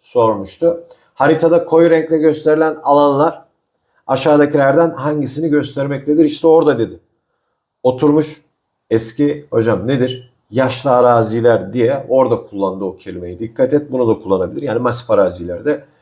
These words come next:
diyebilir. O yüzden üzerinde duruyorum arkadaşım. Ha, diğerleri masif değil mi? Onlar da masif. Ama en çok üzerinde durduğu yerler, bu çizdiğim yerler. Buraları unutma.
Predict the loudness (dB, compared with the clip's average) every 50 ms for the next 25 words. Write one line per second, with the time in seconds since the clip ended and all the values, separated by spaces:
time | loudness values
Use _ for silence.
0 | _ _ _ _ 0 2 4 4 4 2 -2 -4 0 0 2 2 2 2 0 -2
1 | -2 -2 0 0 0 0 2 2 2 2 2 -2 -4 -4 -2 0 0 0 0 -2
2 | -6 -10 -10 -6 -2 0 0 0 -2 -4 -6 -6 -6 -6 -10 -12 -6 -2 -2 0
3 | 2 4 6 6 6 6 4 4 2 2 -2 -2 -4 -10 -10 -10 -6 -2 -2 0
4 | 0 0 0 0 0 -2 -4 -6 -10 -20 -20 -20 _ _ _ _ _ _ _ _
5 | _ -4 -2 0 2 2 2 2 2 0 -2 -2 0 0 0 0 0 -2 -2 -2
6 | -2 -2 -2 -2 -2 -2 -2 -4 -6 -8 -10 -10 -12 -12 -12 -14 -12 -8 -8 -6
7 | -4 -4 -4 -4 -6 -8 -8 -2 0 2 2 2 2 -2 -2 -6 -10 -12 -12 -12
8 | -14 -16 -16